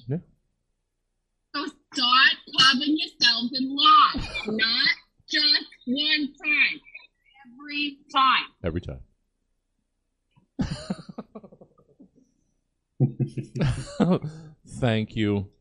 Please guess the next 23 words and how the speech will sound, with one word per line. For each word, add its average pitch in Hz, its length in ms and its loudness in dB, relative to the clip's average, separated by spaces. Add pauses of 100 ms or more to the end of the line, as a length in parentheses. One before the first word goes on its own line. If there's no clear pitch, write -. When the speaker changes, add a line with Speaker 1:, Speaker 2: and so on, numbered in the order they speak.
(580)
Speaker 1:
Uh, 95 520 0
yeah, 208 180 -2
you, 101 300 0
you 131 100 -4
think, 175 400 -6
you'd 139 240 0
think - 440 -8 (520)
it 107 80 -2
would, 101 240 0
uh, 90 280 0 (1000)
increase 120 680 -8
issues 110 540 -4
with 98 140 -8
slip - 300 -6
and 104 140 -6
fall 98 320 -2
accidents, 113 520 -8
but 117 160 -6
no, 139 360 -6
it's - 120 -20
just, - 320 -14 (720)
you 123 120 -8
just, 123 300 -8